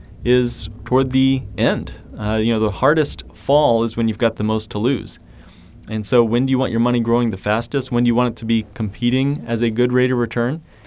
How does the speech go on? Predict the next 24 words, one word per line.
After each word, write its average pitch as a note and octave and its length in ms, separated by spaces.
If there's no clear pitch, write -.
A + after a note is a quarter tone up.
It's, - 340
you B2 140
know, A#2+ 100
when B2 300
we B2 100
can A#2+ 220
least - 200
afford A#2+ 260
to A#2 40
lose C3 240
the - 60
cash, D#2+ 360
which G2+ 200
is G2 100
toward A2 640
the G#2+ 140
end C#3+ 140
of B2 120
the A2 400
lifespan, A#2 500
when G2+ 160
our G#2 100
money G#2+ 280
is - 280